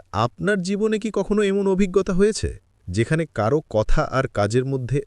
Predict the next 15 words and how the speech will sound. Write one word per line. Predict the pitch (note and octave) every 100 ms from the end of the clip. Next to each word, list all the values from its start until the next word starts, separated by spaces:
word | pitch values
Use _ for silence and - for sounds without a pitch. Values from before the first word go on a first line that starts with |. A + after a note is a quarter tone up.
| -
এমন | G#2 B2+ D3
দ্বন্দ্ব | C3+ C3 C3
ধরা | G2 F#2+
পড়েছে? | F2+ G2 - - - _ _ _ _ _ _ _
আপনার | B2 D3 G3+ A#3
গল্প | F#3+ F#3 G#3+ A#3+
বা | A3+
ভয়েস | D#3 D3+ F#3+ C#3+
আমাদের | C#3+ E3+
সাথে | - E3 F#3
শেয়ার | - C3+ C3
করুন | D3+ D#3
সবার | - G#2 G#2
গল্প | F#2 E2 E2+
প্ল্যাটফর্মে। | E2 C#2+ - C#2+ A#1+